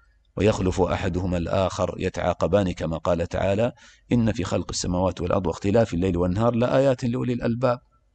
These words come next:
وقال تعالى: "لا الشمس ينبغي لها أن تدرك القمر ولا الليل سابق النهار".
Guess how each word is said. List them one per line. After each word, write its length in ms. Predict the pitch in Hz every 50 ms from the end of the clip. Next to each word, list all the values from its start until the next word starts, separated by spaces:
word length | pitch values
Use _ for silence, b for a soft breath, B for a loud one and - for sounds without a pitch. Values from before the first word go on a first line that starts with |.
| b b b b b b b b b b b b b b b b b -
وقال 320 | 82 - 110 110 104 98
تعالى: 300 | - 104 98 101 98 98
"لا 60 | 90
الشمس 340 | 90 - - 101 98 - -
ينبغي 400 | 82 101 95 87 92 85 92 95
لها 300 | 92 95 95 95 85 92
أن 100 | 98 95
تدرك 380 | - 92 82 87 85 92 - 92
القمر 540 | 87 87 - 98 98 104 110 120 - -
ولا 180 | - 98 92 92
الليل 340 | 92 87 95 101 90 92 87
سابق 420 | - - - 85 85 87 - -
النهار". 560 | 87 87 85 87 87 101 104 113 120 117 -